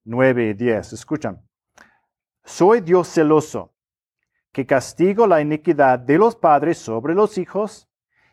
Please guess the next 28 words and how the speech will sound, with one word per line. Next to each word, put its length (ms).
y 80
sobre 300
la 240
tercera 640
y 120
la 240
cuarta 440
generación 880
de 280
los 380
que 240
me 500
aborrecen, 1160
pero 180
que 160
muestro 500
misericordia 840
a 60
millares 800
a 120
los 280
que 280
aman 520
y 120
guardan 680
mis 200
mandamientos", 1000
¿no? 240